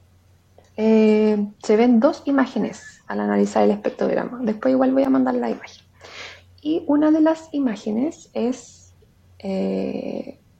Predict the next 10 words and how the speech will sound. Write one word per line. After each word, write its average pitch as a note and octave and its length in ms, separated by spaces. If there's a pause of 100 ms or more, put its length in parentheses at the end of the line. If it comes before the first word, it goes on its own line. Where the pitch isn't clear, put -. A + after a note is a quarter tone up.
(280)
la G3+ 140
muñeca, F3+ 520
se - 160
ve F3+ 120
como F#3+ 200
la F#3 100
muñeca, F3 420 (1600)
la F#3 140
Fabiola - 420
Orsi. - 260